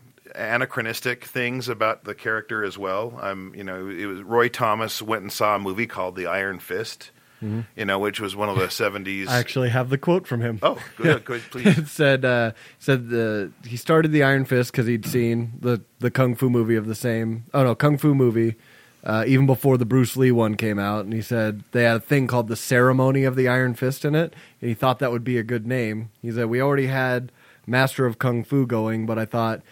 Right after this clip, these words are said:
Speaker 2: maybe a superhero called Iron Fist. Uh, we have an Iron Man, so why not?" And Stan Lee liked the name, so he got a hold of Gil Kane, the art, the original artist, and brought some of his, uh,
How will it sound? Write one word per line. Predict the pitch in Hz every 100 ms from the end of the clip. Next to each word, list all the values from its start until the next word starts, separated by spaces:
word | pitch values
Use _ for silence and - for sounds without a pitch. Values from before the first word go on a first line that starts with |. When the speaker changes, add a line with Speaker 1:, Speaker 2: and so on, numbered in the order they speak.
| _
Speaker 2:
maybe | 123 139 143
a |
superhero | 131 151 143 131 127
called | 117 120 107 -
Iron | 151 135 113
Fist. | 120 117 120 - _ _ _ _ _
Uh, | 110 107 104 101 104
we | 117
have | 135 131
an | 135
Iron | 135 120 120
Man, | 139 143 151 147
so | - 113 110 104 _
why | 107 113 127
not?" | 135 113 - 110 131 -
And | 127 117 110
Stan | - 131 127 123
Lee | 127
liked | 127 131 -
the | 131
name, | 131 135 135
so | 127 110
he |
got | 117 123
a |
hold | 117 120 117
of | 113 104 104 107
Gil | 123 120
Kane, | - 117 117 123
the | 110
art, | 110 110
the | 113
original | 113 117 117 104
artist, | 113 123 135 - _ - - _ _
and | 117 110
brought | 104 120 113
some | - 117
of | 113 101
his, | 117 113 107 104
uh, | 113 104 104 101